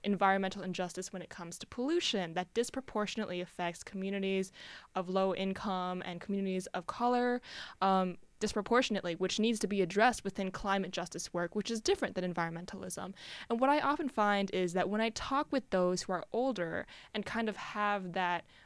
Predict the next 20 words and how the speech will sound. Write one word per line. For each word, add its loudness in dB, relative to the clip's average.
um, -4
information 0
gap -4
in -6
terms -2
of -2
environmentalism -2
versus 0
climate -8
justice, -2
you'll 6
find 6
that 8
they 6
do 0
deeply -4
care -8
about 4
climate 0
justice 0